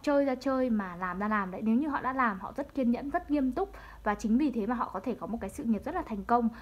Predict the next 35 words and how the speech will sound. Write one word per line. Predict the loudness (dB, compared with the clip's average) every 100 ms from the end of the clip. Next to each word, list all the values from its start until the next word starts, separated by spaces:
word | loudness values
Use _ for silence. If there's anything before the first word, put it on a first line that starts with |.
| -16 -2
có | 0
thể | 2 2
họ | 2
có | -4 0
rất | 0 0
là | -2 -2
cho, | -2
có | 0 -2 -2 -2
chỗ | 0 4
đứng | 4 2
ở | 0 0 0 0 -4
cái, | -4 -4 -6 -8 -12 -18 -20 -2
ở | 0
cái | 0 0
công | 2 4
việc | 2 -2
mà | -4
họ | -2
làm. | 0 -2 -6 -4
Như | 0 4
mình | 4
nói | 2
là | 0
công | 0 -2
việc | -2
của | -4
họ | -6 -6
có | -4
thể | -4
liên | -4 -2 -2
quan | 0 -2 -2
đến | -4 -4 -6 -6 -12 -20 -20 -20 -20 -20 -20 -2
nghệ | 0 0 4
thuật | 4 2 -4 2
nhá. | 2